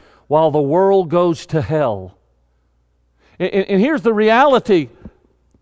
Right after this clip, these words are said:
You and I don't have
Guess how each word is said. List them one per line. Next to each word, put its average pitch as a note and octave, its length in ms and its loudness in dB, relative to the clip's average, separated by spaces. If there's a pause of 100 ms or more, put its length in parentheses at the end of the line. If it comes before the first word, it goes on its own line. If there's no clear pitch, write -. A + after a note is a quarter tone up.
(720)
You G3+ 300 0
and C#4+ 80 4
I C4+ 200 2
don't A#3+ 280 0
have A#3 600 -2